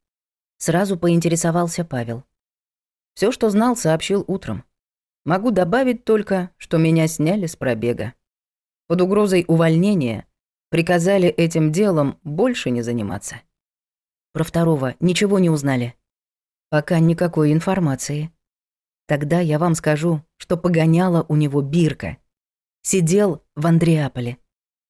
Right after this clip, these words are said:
Алжас приобрёл старый Б М В и оформил на него». «Тверская область, посёлок Костюшкино. Лечебно-исправительное учреждение номер восемь», уточнил Гончаров.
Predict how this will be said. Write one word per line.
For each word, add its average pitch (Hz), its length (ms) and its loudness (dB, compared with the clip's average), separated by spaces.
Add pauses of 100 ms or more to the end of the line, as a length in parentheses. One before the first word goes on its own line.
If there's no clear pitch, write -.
(120)
Алжас 165 400 2
приобрёл 156 440 2
старый 160 340 0
Б 143 160 2
М 143 180 2
В 175 180 0
и 151 160 -2
оформил 151 560 0
на 151 80 2
него». 120 380 -4 (1200)
«Тверская 233 500 0
область, 175 540 0 (300)
посёлок 156 520 0
Костюшкино. 127 800 -8 (720)
Лечебно-исправительное 165 1400 0
учреждение 185 1000 0
номер 190 480 0
восемь», 127 600 -2 (680)
уточнил 165 520 0
Гончаров. 160 640 -4